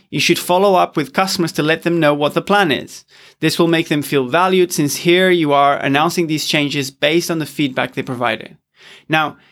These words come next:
if you feel like no changes are necessary,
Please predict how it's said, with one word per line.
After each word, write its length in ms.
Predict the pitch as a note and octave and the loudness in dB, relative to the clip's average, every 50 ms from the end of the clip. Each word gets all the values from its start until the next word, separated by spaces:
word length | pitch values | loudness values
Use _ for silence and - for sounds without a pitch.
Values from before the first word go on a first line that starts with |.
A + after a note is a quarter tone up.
| _ _ _ _ _ | _ _ _ _ _
if 180 | - E3 - F#3 | -6 -2 0 -2
you 60 | F#3 | 0
feel 200 | - - A3 G#3+ | 2 2 2 2
like 180 | G#3 F#3+ G3 | 2 0 0
no 200 | - F#3 F#3+ A3 | 0 2 2 2
changes 360 | G#3+ - A3+ G#3+ G3+ F#3+ F3+ D#3+ | 2 0 0 2 2 2 2 2
are 100 | C#3+ C#3+ | 0 0
necessary, 760 | F3+ A3 B3 B3 G#3 F#3+ - D3 B2+ A#2 A2+ A#2 B2 B2 | 0 0 0 0 -2 -2 0 0 2 2 0 -2 -6 -10